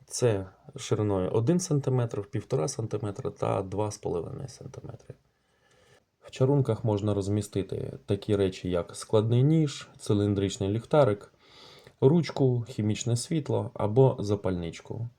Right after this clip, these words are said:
чи інші подібні речі.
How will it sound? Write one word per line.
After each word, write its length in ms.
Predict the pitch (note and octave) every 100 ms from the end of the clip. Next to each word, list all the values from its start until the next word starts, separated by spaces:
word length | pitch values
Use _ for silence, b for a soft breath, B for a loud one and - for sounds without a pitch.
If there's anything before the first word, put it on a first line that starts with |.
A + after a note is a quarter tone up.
| _ _ _ _ _ _ _
чи 180 | - G#3
інші 520 | G3 F3 D#3+ C#3+ -
подібні 520 | A#2+ G2+ G2 F#2+ F2+
речі. 380 | E2+ D#2+ - -